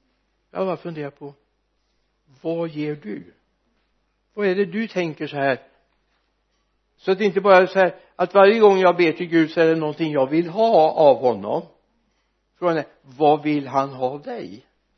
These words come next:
Han vill ha ditt hjärta. Det ska vi prata om på juldagens gudstjänst. Vad är det vi ska ge honom? Födelsedagspresent.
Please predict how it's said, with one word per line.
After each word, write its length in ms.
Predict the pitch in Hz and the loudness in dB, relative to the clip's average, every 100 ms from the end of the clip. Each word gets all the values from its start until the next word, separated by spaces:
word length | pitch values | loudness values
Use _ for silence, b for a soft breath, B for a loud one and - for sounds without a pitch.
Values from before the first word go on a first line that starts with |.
| _ _ _ | _ _ _
Han 120 | 175 | -14
vill 120 | 208 | -12
ha 140 | 165 123 | -10 -12
ditt 220 | 139 - | -12 -20
hjärta. 380 | 160 _ - - _ _ _ - | -20 _ -20 -20 _ _ _ -20
Det 60 | |
ska 160 | 120 165 | -12 -4
vi 120 | 165 | -2
prata 300 | 170 160 - | 0 -2 -2
om 60 | 147 | -6
på 120 | 151 | -6
juldagens 1000 | 160 165 123 120 _ 131 139 139 147 - | -4 -4 -4 -8 _ 4 4 4 -4 -8
gudstjänst. 680 | 160 - - 165 - _ _ _ _ _ _ _ _ _ _ | -10 -10 -8 -8 -10 _ _ _ _ _ _ _ _ _ _
Vad 180 | 135 131 | 2 2
är 40 | |
det 120 | 127 | 2
vi 320 | 127 131 127 _ _ | -2 -6 -8 _ _
ska 220 | - 123 | -6 -6
ge 280 | 123 147 143 | -4 -6 -6
honom? 500 | 120 107 101 92 - _ _ _ _ _ _ _ _ _ _ _ _ _ _ _ _ _ _ _ _ _ | -8 -8 -10 -14 -20 _ _ _ _ _ _ _ _ _ _ _ _ _ _ _ _ _ _ _ _ _
Födelsedagspresent. 1200 | - 147 120 113 127 117 - 120 120 117 98 _ | 0 2 2 -2 -2 -2 -4 -10 -8 -10 -12 _